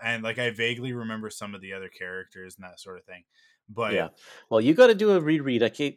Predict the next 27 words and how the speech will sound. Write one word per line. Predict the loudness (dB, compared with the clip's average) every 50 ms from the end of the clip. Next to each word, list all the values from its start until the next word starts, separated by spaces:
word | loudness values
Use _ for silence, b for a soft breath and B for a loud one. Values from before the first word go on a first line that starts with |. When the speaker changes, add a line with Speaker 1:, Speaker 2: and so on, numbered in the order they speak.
| -8 -6
Speaker 2:
I | -4 -2
know | 0 0 2
Speaker 1:
I'd | 2
Speaker 2:
it's | 2 2
Speaker 1:
have | 0 0
to | -2 -2
Speaker 2:
dated | -4 -4
and | -4 -2
such, | 0 2 0 0
Speaker 1:
reread | 0
it. | 0 2
Speaker 2:
but | 2 2 2 0 B B B B B _
it | 0 2 2
Speaker 1:
Yeah. | 2
Speaker 2:
is, | 2 0 0 -2 -2 -2
um, | 0 0 0 -2 -6 -8 -8 -6
it, | -4 -4 -4
it, | -4 -6 -6 -8 -12 B B B B B -2
like, | 2 4 4 4 4
like | 2 0 0 0
I | -2
said, | -2 0 0 0
uh, | 0 -2 -4 -10 -12
Yorick's, | -8 -6 -6 -4 -4 -8 -10 -12 -14 -16 -14 -12
Yorick's | -8 -6 -6 -6 -6 -8 -12
character | -16 -10 -6 -4 -4 -4 -6 -8 -10 -10 -8
arc, | -8 -8 -8 -8 -8 -12